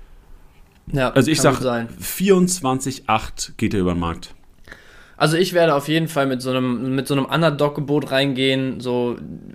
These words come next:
Speaker 1: was, was, wenn ich den kriege,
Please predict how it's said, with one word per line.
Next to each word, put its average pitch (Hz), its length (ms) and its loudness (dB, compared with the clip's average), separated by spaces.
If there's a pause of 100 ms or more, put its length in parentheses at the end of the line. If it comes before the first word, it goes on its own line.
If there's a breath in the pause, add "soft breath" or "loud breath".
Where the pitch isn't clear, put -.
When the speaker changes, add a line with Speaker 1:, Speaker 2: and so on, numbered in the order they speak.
(120)
Speaker 1:
was, 131 300 0 (140)
was, 131 440 0
wenn 175 200 6
ich 156 160 -2
den 139 200 2
kriege, 143 720 2